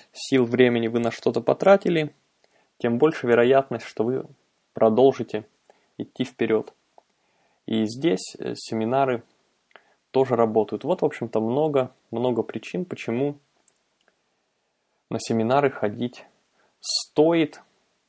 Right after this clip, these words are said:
по крайней мере, на хорошие. На плохие, кстати, может быть, тоже стоит, но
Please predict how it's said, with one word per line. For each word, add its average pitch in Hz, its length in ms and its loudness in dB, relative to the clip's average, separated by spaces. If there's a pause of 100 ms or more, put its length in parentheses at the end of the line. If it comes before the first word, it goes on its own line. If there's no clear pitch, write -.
(640)
по 107 100 -2
крайней 139 340 2
мере, 127 200 2
на 117 100 -4
хорошие. - 580 -4 (1120)
На 123 140 4
плохие, 143 880 2 (400)
кстати, - 840 -6
может 135 300 -4
быть, 127 180 -4
тоже 127 220 -6
стоит, 107 500 -4
но 135 440 -4